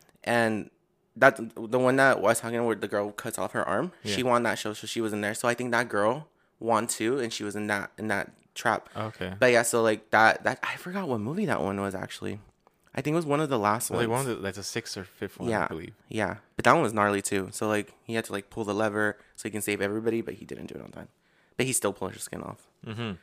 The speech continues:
Speaker 1: Yeah, so.
Speaker 2: Yeah, he did it, <laughs> but, like, he just didn't.
Speaker 1: I'm like, "You still did it, sir. Like, you could have just done it right then and save everybody." But, I mean,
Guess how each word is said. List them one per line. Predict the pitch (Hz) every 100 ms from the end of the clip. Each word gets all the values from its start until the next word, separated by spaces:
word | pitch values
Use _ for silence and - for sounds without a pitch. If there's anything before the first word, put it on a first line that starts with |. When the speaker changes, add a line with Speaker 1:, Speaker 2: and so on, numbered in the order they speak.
| _ _ -
Speaker 1:
Yeah, | 90 -
so. | - 127
Speaker 2:
Yeah, | 120
he | 117
did | 117 135
it, | 156
<laughs> | 151
but, | 175
like, | 151
he | 113
just | 113 123 117
didn't. | 113 113 110
Speaker 1:
I'm | 202
like, | 208
"You | 214
still | - 277
did | 208 233
it, | 226
sir. | - 110 120 156
Like, | 151 143 - -
you | 151
could | 196
have | 190
just | 240 127
done | 131 151
it |
right | 135 135
then | 131
and | 123 113
save | 120 120
everybody." | 113 107 98
But, | 95 85 - _
I | 117
mean, | 113 107 113